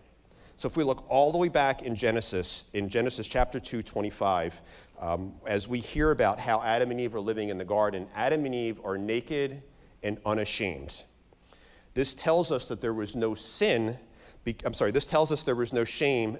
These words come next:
because there was innocence from the evil of sin. There was no shame because there was no guilt. But after the first sin, the first thing Adam and Eve did after they hid from God is they hid because they were naked.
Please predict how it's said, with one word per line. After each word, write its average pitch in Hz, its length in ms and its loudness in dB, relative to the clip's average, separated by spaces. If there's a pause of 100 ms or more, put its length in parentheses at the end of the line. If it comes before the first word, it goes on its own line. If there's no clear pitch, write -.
(120)
because 117 400 -4
there 117 120 -2
was 117 220 -4
innocence 151 480 2
from 110 220 0
the 113 140 -4
evil 110 560 -2 (220)
of 107 140 -4
sin. 92 420 -2 (720)
There 113 100 -2
was 117 200 -2
no 117 120 0
shame 127 560 -2 (240)
because 117 320 -4
there 117 80 -4
was 107 200 -6
no 98 120 -2
guilt. 92 480 -4 (640)
But - 120 -2
after 139 340 2
the 135 100 -2
first - 500 0
sin, 110 540 0 (840)
the 110 60 -8
first 151 300 0
thing 160 160 0
Adam 131 280 2
and 131 100 2
Eve 120 220 -2
did 123 400 2
after 110 260 -4
they 110 180 0
hid 117 220 -4
from 104 200 -8
God 101 440 2 (320)
is 101 140 -4
they 107 140 -2
hid 143 220 -2
because 104 520 -2
they 101 260 -4
were 110 260 0
naked. 98 500 -2